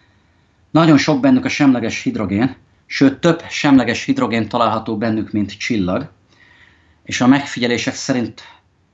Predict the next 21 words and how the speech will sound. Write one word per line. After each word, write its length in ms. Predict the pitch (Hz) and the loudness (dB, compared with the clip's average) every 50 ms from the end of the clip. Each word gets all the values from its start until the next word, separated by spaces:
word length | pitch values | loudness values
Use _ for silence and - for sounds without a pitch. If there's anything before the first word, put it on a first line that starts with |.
| _ _ _ _ _ _ _ | _ _ _ _ _ _ _
több 180 | - 143 139 127 | -2 2 4 4
mint 180 | 127 120 110 | 2 2 0
kilencvenöt 580 | - - 123 120 110 101 - - 117 113 113 107 | -2 -2 -2 -2 -2 -4 -4 -4 -4 -4 -4 -4
százalékban 680 | - - - 127 120 113 95 107 104 104 92 101 107 98 | -6 -4 -2 0 0 0 0 -2 -4 -2 -2 -2 -2 -2
sötét 400 | - - 123 107 117 104 101 110 | -2 -4 -4 -4 -4 -4 -2 -2
anyag 220 | 101 101 98 95 | -2 0 0 2
alkotja. 720 | 104 104 107 107 107 131 123 - - - - 143 143 143 - _ _ _ | 2 2 2 0 0 -4 -4 -4 -4 -4 -2 -2 -2 -4 -8 _ _ _
Ez 160 | 127 123 120 | -8 -2 2
nagyobb 320 | 139 147 139 127 113 113 | 2 2 4 2 2 2
arány, 260 | 123 131 127 117 113 | 0 0 0 0 0
mint 180 | 113 123 113 117 | -2 -2 -4 -6
egy 100 | 117 113 | -8 -6
normális 540 | 117 131 131 123 117 110 107 107 107 - - | -4 -2 -2 -2 -2 -2 -4 -4 -6 -6 -6
galaxisban, 800 | - 117 113 110 110 - - 117 107 - - 127 131 139 143 - _ _ - - _ _ _ _ _ _ _ _ _ _ | -4 -2 -2 -2 -4 -6 -8 -8 -8 -8 -4 -2 -2 -2 -4 -6 _ _ -20 -20 _ _ _ _ _ _ _ _ _ _
mert 160 | - 117 113 | -4 -2 0
egy 60 | 110 110 | 2 4
normális 420 | 123 131 131 123 117 113 104 101 | 4 4 4 4 2 2 0 0
galaxisban 480 | 101 120 117 107 - 120 95 - 120 113 | -2 -2 -2 -2 -4 -8 -8 -6 -6 -4
úgy 100 | 107 113 | -2 -2
általában 580 | 120 120 117 - 117 113 110 113 107 113 113 | -2 -2 -2 -4 -4 -6 -4 -4 -4 -4 -4
a 180 | 110 113 110 | -4 -6 -8